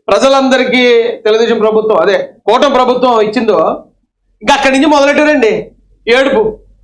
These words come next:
తప్పుడు పోస్టులు క్రియేట్ చేసేయటం, ఆ, మార్ఫింగ్ ఫోటోలు క్రియేట్ చేసేయటం. గత ప్రభుత్వ హయాంలో జగన్మోహన్ రెడ్డి గారి మీద నేను చేసిన వీడియోని తీసి అందరూ ఏదో దేవుణ్ణి పూజించినట్టు పూజించుకుంటున్నారండి నన్ను.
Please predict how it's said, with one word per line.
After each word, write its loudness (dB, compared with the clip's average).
తప్పుడు 2
పోస్టులు 0
క్రియేట్ 0
చేసేయటం, 0
ఆ, 2
మార్ఫింగ్ 0
ఫోటోలు 0
క్రియేట్ 0
చేసేయటం. 0
గత 0
ప్రభుత్వ 2
హయాంలో 2
జగన్మోహన్ 0
రెడ్డి 0
గారి 2
మీద 2
నేను 0
చేసిన 0
వీడియోని 0
తీసి 0
అందరూ 2
ఏదో 2
దేవుణ్ణి 0
పూజించినట్టు 0
పూజించుకుంటున్నారండి 0
నన్ను. -4